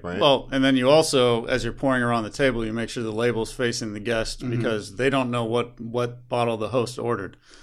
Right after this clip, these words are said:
Speaker 2: So
Speaker 1: Okay.
Speaker 2: you'll notice that as you're pouring it, the guests are looking sideways at the label 'cause they wanna know what it is too.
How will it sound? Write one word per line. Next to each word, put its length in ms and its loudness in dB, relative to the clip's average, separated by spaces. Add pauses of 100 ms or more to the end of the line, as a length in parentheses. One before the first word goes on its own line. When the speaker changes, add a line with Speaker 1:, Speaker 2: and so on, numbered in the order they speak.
(180)
Speaker 2:
So 100 0
Speaker 1:
Okay. 120 4
Speaker 2:
you'll 100 0
notice 360 6
that 140 4
as 140 4
you're 80 -4
pouring 400 4
it, 240 -2
the 80 -2
guests 280 4
are 120 2
looking 340 0
sideways 540 2
at 100 -2
the 80 -4
label 420 0
'cause 160 -8
they 120 2
wanna 220 0
know 160 -2
what 140 -2
it 140 -2
is 240 -4
too. 240 -2